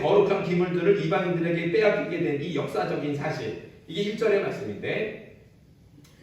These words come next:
그런데 일 절의 말씀으로만 끝나지 않고 이, 이 역사적인 사실에 대해서 다니엘서는 아주 의미심장하게 서술하고 있어요.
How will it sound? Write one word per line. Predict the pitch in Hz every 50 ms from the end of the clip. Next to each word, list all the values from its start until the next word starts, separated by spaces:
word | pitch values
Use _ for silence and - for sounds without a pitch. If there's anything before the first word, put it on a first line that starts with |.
| -
그런데 | - 185 202 220 208
일 | 196 226 240
절의 | 233 240 214 220 208
말씀으로만 | 214 220 - - 214 202 196 180 180 185 170 -
끝나지 | 220 214 208 190 - 175
않고 | 156 143 139 139 - 185 - - - - - - -
이, | 143 156
이 | 165 - 202 202
역사적인 | 175 - - - 202 208 180 170 165 170 175 175
사실에 | 170 196 202 196 196 202 190 180 156
대해서 | 147 143 123 - - 143 - - - - - - - - -
다니엘서는 | - - - 156 170 170 160 - 160 156 160
아주 | 160 - - - 180 170 - - -
의미심장하게 | 110 - - - 196 202 - 170 - - - 165 - - - - - - - 220 220 226 - - - -
서술하고 | - - 208 208 196 - 175 - - 113 110
있어요. | - - -